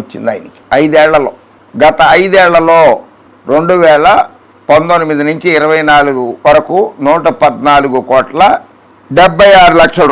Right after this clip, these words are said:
రూపాయలు ఆయనకు వచ్చింది. పవన్ కళ్యాణ్ గారు, మీరు మాట్లాడితే రోజుకు రెండు కోట్ల రూపాయలు ఆదాయం వస్తుంది నాకు సినిమాల ద్వారా కానీ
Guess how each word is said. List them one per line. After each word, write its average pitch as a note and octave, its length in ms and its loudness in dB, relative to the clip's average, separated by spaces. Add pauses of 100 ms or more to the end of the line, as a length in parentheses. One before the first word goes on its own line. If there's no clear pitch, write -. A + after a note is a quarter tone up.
రూపాయలు D3+ 420 2 (500)
ఆయనకు D#3 280 2
వచ్చింది. B2+ 260 -8 (280)
పవన్ D3 260 -2
కళ్యాణ్ F#3+ 340 2
గారు, D3 180 2 (500)
మీరు D#3 160 0 (100)
మాట్లాడితే G3+ 560 2 (460)
రోజుకు A#3 360 2
రెండు G3+ 220 0
కోట్ల F#3 200 2 (100)
రూపాయలు G3 340 2 (140)
ఆదాయం F#3+ 320 2
వస్తుంది E3+ 360 -6
నాకు D#3+ 200 -2 (100)
సినిమాల E3+ 400 -2
ద్వారా D#3 220 2 (100)
కానీ D3+ 160 -2